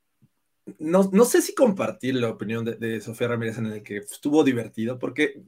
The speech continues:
creo que el, el contexto en el que está la temporada, la situación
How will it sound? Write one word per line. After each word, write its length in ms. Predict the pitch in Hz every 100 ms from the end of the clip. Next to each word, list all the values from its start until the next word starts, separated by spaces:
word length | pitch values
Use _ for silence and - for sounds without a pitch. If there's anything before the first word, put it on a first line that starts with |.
| -
creo 180 | 202
que 380 | 226 440 277 - _ _ - 262
el, 220 | 143 160
el 200 | - 151
contexto 460 | - 165 170 226 302
en 60 | 277
el 120 | 226
que 100 | 147
está 240 | 143 190
la 120 | 190
temporada, 580 | 185 131 120 95 98 113
la 160 | 135 131
situación 640 | 151 135 156 185 220 208